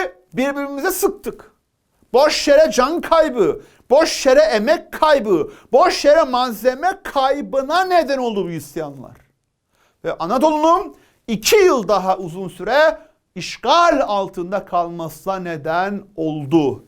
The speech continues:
Evelallah. Bunların üstesinden geldik mi? Geldik. Ama süreç biraz uzadı. Şimdi bu süreçte isyanların bastırılmasında çok önemli bir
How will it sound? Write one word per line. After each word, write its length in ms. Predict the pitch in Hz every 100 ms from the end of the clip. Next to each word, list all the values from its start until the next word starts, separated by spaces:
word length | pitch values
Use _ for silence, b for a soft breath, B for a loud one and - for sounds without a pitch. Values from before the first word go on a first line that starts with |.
| -
Evelallah. 920 | 320 311 277 233 180 156 143 117 113 -
Bunların 360 | 202 208 202 185
üstesinden 540 | 180 180 - 170 160
geldik 440 | 165 165 160 226 247
mi? 280 | 302 339 339 b b b _ -
Geldik. 720 | 139 170 160 147 254 330 - b b b
Ama 240 | - 185 202
süreç 440 | - 175 196 202
biraz 260 | 156 233 240 - _
uzadı. 440 | - 175 156 117 107 - _ _ _ _ _ _ _ b b b b b b b
Şimdi 160 | - 196
bu 80 | 392
süreçte 640 | 466 480 - - 160 107 - _ _ _ _ -
isyanların 720 | 208 - 277 277 302 415 392
bastırılmasında 1160 | 277 254 - - 254 254 247 247 - 226 247 302
çok 360 | - 302 - -
önemli 720 | 226 226 240 240 247 330 349
bir 140 | 277